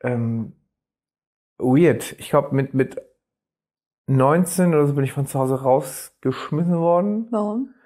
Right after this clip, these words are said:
Speaker 1: Weil ich sch-, viel Scheiße gebaut hab, weil ich, ich bin von der Ausbildung rausgeflogen, weil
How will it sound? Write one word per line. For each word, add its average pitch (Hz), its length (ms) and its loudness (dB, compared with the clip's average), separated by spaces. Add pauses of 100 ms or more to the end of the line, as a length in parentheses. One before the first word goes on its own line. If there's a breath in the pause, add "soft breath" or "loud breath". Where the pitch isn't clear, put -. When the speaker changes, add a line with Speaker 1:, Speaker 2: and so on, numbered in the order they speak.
(640 loud breath)
Speaker 1:
Weil 127 280 0
ich 123 120 2
sch-, - 200 -10
viel 160 260 0
Scheiße 147 420 0
gebaut 104 260 -2
hab, 113 120 -4
weil 120 120 2
ich, - 280 -6 (500 soft breath)
ich - 200 -8
bin 139 120 2
von 135 140 -2
der 135 100 2
Ausbildung 151 360 2
rausgeflogen, 139 1160 -2
weil 123 520 2